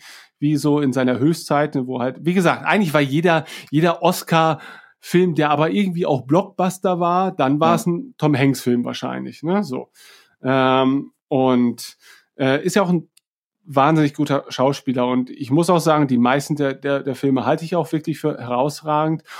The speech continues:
Speaker 1: und es sind auch ja häufig dann auch mal so alleinstehende Filme, was ja schön ist. Es waren mal keine Franchises, in denen er sich, äh,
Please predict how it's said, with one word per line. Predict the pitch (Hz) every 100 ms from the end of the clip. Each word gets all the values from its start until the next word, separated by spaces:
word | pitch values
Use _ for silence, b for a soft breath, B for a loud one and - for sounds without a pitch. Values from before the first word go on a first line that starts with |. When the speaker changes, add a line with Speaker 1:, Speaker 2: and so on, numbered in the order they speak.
| B
Speaker 1:
und | 165
es | 170
sind | 220
auch | 190 151 170 _ _ _ _
ja | - 160
häufig | 143 180 185 -
dann | 160
auch | 156 143
mal | 147 139
so | 131 139
alleinstehende | - 123 120 160 180 - 190 185 180
Filme, | 190 185 170
was | 143
ja | -
schön | 127 - 139 180
ist. | 170
Es | 147 -
waren | 139
mal | 135 127
keine | - 143 160 170 160 B B B B B _
Franchises, | - 143 147 185 - 170 175 165 175 -
in | 160
denen | 151 151
er | 147 147 -
sich, | 143 151 147
äh, | 156 135